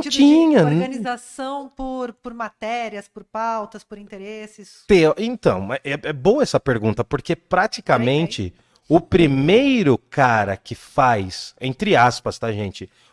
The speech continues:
Speaker 2: uma enciclopédia é o Aristóteles.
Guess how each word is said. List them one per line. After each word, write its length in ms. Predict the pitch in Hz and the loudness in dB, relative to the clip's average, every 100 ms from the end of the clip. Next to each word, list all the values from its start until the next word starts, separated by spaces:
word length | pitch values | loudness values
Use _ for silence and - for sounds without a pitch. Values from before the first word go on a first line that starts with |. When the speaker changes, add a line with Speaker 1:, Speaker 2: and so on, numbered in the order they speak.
| - | -8
Speaker 2:
uma 240 | 139 139 135 214 233 - - 117 | 0 2 2 2 0 -4 -6 -2
enciclopédia 760 | 104 - 151 170 117 101 87 _ _ _ | -2 0 0 0 -2 -4 -6 _ _ _
é 80 | 139 | -8
o 60 | 151 | -6
Aristóteles. 760 | 175 - 175 - 135 - _ | -8 -10 -10 -10 -14 -20 _